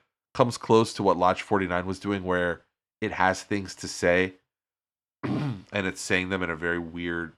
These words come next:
and interesting way. But the only thing I wa-, really wanna call out, the guy Stephen Conrad that made, um,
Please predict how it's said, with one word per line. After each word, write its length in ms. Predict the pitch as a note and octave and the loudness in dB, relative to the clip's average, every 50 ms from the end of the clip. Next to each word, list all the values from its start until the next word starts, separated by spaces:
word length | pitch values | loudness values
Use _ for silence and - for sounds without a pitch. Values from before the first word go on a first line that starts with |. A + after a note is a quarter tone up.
| _ _ _ _ | _ _ _ _
and 120 | - F2+ E2+ | -16 -14 -14
interesting 460 | E2+ D#2+ - F#2+ E2 - - E2+ E2 | -12 -12 -12 -12 -12 -12 -12 -12 -6
way. 280 | E2+ E2 E2 E2 D#2+ D#2+ - _ _ _ _ _ _ _ _ _ | -4 -2 -2 -2 -4 -6 -12 _ _ _ _ _ _ _ _ _
But 140 | - G2+ - | 2 2 2
the 100 | - - - | 2 -4 -4
only 300 | A2 A2+ A2 A2 A2 G2+ | -2 -2 -2 0 -2 -2
thing 200 | - A#2 G2 F#2+ | -4 -4 -2 -2
I 60 | F2+ | -2
wa-, 180 | F2 F2+ E2 C2+ | -2 -2 -4 -4
really 220 | F2+ G2 F#2+ F#2 F#2 | -4 -4 -2 -2 0
wanna 200 | F#2 F#2 F2+ F2 | 0 -2 -2 -4
call 280 | - - F#2+ E2+ E2 E2 | -4 -2 0 0 2 2
out, 300 | E2 E2 E2 E2+ - _ _ _ _ _ _ _ _ _ _ - | 2 2 0 -2 -4 _ _ _ _ _ _ _ _ _ _ -8
the 140 | G2+ G2+ | -6 -6
guy 240 | F2 - F#2+ F#2+ F#2+ | 0 2 4 4 4
Stephen 340 | F2+ - - G2+ F#2+ G2+ F#2 | 2 -2 -6 -6 -6 -6 -8
Conrad 440 | - G2 F2+ F2 E2+ F2 E2 E2 D#2+ | -4 -2 -2 0 0 0 -2 0 0
that 140 | E2+ D#2+ D#2+ | -4 -6 -4
made, 280 | F2 F2 F2 F2 D#2+ D2 | -4 -4 -4 -4 -4 -4
um, 480 | D#2+ E2 D#2+ D#2 D2+ D2 D2+ C#2+ C#2 | -2 -2 -2 -2 -4 -6 -10 -18 -20